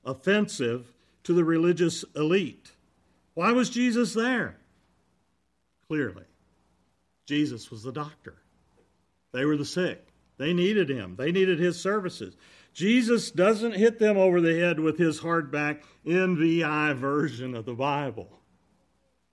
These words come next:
He's doing exactly what he came to earth to do,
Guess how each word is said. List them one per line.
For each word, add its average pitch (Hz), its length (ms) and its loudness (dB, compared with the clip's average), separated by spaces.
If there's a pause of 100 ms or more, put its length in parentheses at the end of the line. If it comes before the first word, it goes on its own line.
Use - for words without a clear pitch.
(1600)
He's 185 160 -2
doing 196 260 2
exactly 175 580 0
what 185 220 2
he 196 100 0
came 190 520 -4
to 175 120 -6
earth 180 440 -2
to 170 100 -2
do, 147 420 -2